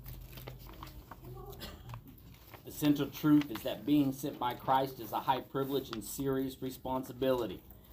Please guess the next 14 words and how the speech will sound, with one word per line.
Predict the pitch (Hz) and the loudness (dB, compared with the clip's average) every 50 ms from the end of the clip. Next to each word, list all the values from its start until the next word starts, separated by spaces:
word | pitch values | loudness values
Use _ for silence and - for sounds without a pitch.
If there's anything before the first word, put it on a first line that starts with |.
| - - - - - - | -20 -20 -18 -16 -14 -12
I | - | -6
want | 113 120 123 117 | -4 -4 -2 -4
to | - | -4
key | - - - 151 143 139 143 143 | -6 2 6 6 8 8 8 6
in | 143 139 139 143 | 6 6 6 4
on | - 120 127 127 127 123 123 123 | 4 2 2 2 2 0 -2 -6
serious | - - - 147 139 135 135 135 139 139 135 - | -6 0 2 2 4 4 2 2 0 0 -2 -4
responsibility | 131 135 131 - - 131 131 131 127 - 139 127 127 135 131 131 123 113 98 95 85 - - - - - - - - - - - - - - - - - - - | -6 -6 -6 -6 -2 0 0 0 0 -2 -2 0 4 6 6 6 6 4 0 -4 -8 -10 -14 -20 -20 -20 -20 -16 -16 -16 -16 -16 -20 -20 -20 -20 -20 -20 -10 -6
that | 117 113 113 | -4 -2 0
we | 127 135 | 2 2
have | 131 123 117 | 2 2 2
been | 127 127 127 123 | 0 0 2 4
given | 135 143 135 127 127 131 | 4 4 4 4 2 2
anytime, | 139 139 139 131 - 147 135 131 127 127 123 120 | 2 2 2 0 2 4 4 4 4 2 -2 -6